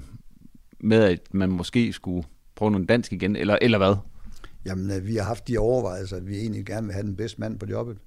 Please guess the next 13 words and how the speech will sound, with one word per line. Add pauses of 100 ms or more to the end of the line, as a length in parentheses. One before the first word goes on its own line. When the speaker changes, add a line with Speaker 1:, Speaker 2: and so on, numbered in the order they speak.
(440)
Speaker 2:
Og,
øh, (280)
om
han
så
er (300)
dansker, (260)
tysker
eller (240)
af
anden
udenlandsk
oprindelse,